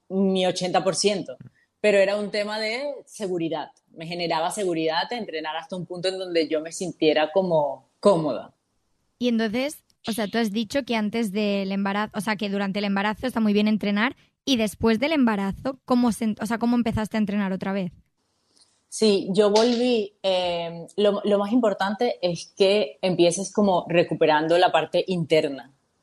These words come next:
Speaker 1: ¿vale? Que es toda la, el transverso abdominal, todo el suelo pélvico, sobre todo cuando vienes de un parto vaginal, eh, que es diferente a, la, a, a si vienes de la cesárea, pero tienes que ir recuperando primero la parte interna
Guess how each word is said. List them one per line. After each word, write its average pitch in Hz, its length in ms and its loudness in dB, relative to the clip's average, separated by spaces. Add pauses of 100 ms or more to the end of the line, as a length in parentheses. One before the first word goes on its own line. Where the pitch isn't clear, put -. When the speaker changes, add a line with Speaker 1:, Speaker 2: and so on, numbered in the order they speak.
(240)
Speaker 1:
¿vale? 165 380 0
Que 160 340 4
es 156 100 -2 (420)
toda 180 300 4
la, 190 460 0
el 175 140 -4
transverso 160 400 -8
abdominal, 175 640 -8 (260)
todo 175 220 2
el 170 120 2
suelo 165 360 2
pélvico, 175 540 0 (340)
sobre 180 260 -2
todo 180 240 4
cuando 185 220 0
vienes 165 240 0
de 175 80 -6
un 160 80 -6
parto 170 300 0
vaginal, 143 460 -4 (520)
eh, 165 840 0
que 180 80 -6
es 165 60 -10
diferente 175 400 -4
a, 160 40 4
la, 170 120 8
a, 165 200 0 (120)
a 151 80 -4
si 156 140 -8
vienes 147 200 -6
de 160 100 -6
la 143 100 -6
cesárea, 151 520 -6
pero 151 160 -8
tienes 165 240 -10
que 208 100 -6
ir 170 120 -4
recuperando 175 640 -2
primero 160 340 -4
la 156 140 -4
parte 151 240 -8
interna 180 560 -4